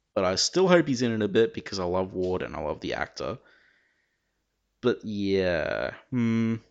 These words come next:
Tricky to tell. One of the things I'm definitely excited to see, though, I am excited to see where they go with the corporate stuff. Are they gonna show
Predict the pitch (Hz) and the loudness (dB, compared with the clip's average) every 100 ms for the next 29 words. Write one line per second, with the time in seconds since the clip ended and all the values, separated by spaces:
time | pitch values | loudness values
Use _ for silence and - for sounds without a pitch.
0 | _ _ _ _ _ _ _ _ _ _ | _ _ _ _ _ _ _ _ _ _
1 | _ _ _ _ - - 165 185 165 - | _ _ _ _ -12 -4 0 4 6 8
2 | 120 104 131 123 127 110 101 113 - 107 | 8 8 6 2 0 0 0 -2 0 -4
3 | - 107 98 90 - 98 92 71 78 80 | -2 2 2 2 0 0 0 -2 -4 -2
4 | 95 104 98 - 95 90 - 98 92 90 | -2 -2 -2 0 0 -2 -4 -2 -2 -2
5 | 90 - 85 82 73 - 69 - 65 - | -2 -2 -4 -4 -8 -8 -8 -8 -10 -6
6 | 67 - 87 95 95 - 98 95 95 | -6 -4 -4 -2 -2 -2 0 2 0